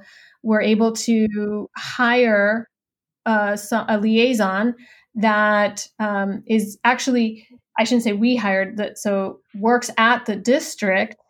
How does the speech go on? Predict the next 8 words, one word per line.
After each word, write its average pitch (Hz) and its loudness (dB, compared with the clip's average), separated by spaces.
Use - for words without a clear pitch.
um, 202 -4
is 208 0
a, 220 0
is 208 0
officially 240 0
a - -6
district 226 -4
employee, 208 0